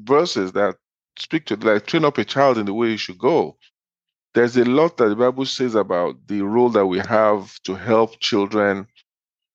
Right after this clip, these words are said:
experience and learn things before they're afraid, before sin becomes a habit,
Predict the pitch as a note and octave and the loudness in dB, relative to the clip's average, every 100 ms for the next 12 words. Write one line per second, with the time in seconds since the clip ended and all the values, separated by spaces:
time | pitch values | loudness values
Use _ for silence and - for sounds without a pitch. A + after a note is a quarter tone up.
0 | _ - - - A2 G#2+ A2 F#2+ F2+ G2 | _ -8 -8 0 2 2 2 0 2 2
1 | G#2 A2+ G#2 F#2+ F#2+ - - _ G2+ F#2 | 0 0 0 0 0 -4 -8 _ -14 -12
2 | - G2 - C#3 C3 A2+ F#2 F2+ - G#2+ | -10 -10 -2 2 2 2 0 -2 -2 0
3 | E2+ C#2 E2+ - C#3 C#3 - - C3 A2+ | 0 -2 -10 -4 -2 0 0 0 0 0
4 | F#2+ - A2+ A#2 A2 - - _ _ _ | -8 -2 0 0 -2 -6 -8 _ _ _
5 | - F#2 - G#2 F2+ - - | -8 -8 0 0 0 -8 -12